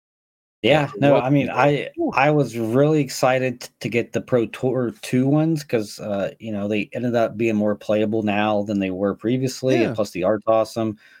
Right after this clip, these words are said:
Speaker 1: Uh, the Pro Tour one ones, like, I don't even really care about that much now, but, like, the last two batches of these promos have just been just incredible. Like,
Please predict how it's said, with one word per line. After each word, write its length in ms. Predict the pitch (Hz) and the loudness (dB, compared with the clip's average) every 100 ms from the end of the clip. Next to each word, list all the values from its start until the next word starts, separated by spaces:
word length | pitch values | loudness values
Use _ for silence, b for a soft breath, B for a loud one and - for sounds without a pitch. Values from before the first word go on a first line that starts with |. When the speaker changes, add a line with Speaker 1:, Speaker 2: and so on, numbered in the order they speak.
| b - | b -6
Speaker 1:
Uh, 180 | 98 92 | -2 -2
the 80 | - | -2
Pro 180 | - | -2
Tour 300 | 123 - 113 | 0 0 0
one 260 | 107 113 117 | 2 0 0
ones, 480 | 113 110 110 110 98 | 0 0 0 -2 0
like, 280 | 92 87 87 | 0 0 -4
I 140 | 85 78 71 _ 82 | -6 -8 -18 _ -14
don't 200 | 98 90 | -10 -10
even 260 | 87 87 82 | -10 -12 -14
really 220 | 90 87 | -10 -10
care 180 | 87 101 | -6 -4
about 220 | 95 101 | -2 -2
that 160 | - 95 | 0 0
much 240 | 98 95 | 0 -2
now, 240 | 101 101 95 | -4 -2 -2
but, 260 | 90 95 - B B B B B - | 0 -2 -2 B B B B B -2
like, 220 | 113 90 | -2 0
the 80 | 113 | 0
last 500 | 110 120 127 123 - _ - | 2 2 0 -2 -14 _ -10
two 380 | - 139 127 | 0 4 4
batches 680 | 110 110 104 104 98 90 87 | 4 2 2 -2 -4 -4 -4
of 120 | 98 92 | -6 -4
these 200 | 90 - | -6 -4
promos 680 | - 98 90 85 82 - - _ _ - | -2 -2 -2 -4 -8 -10 -20 _ _ -10
have 200 | 104 95 | -8 -6
just 300 | - 90 - | -6 -6 -6
been 380 | 95 87 82 85 b b b b b _ | -6 -4 -6 -10 b b b b b _
just 280 | 131 110 101 | 0 0 -4
incredible. 680 | 87 - 78 73 - - _ | -4 -2 -2 -4 -8 -12 _
Like, 120 | - | -8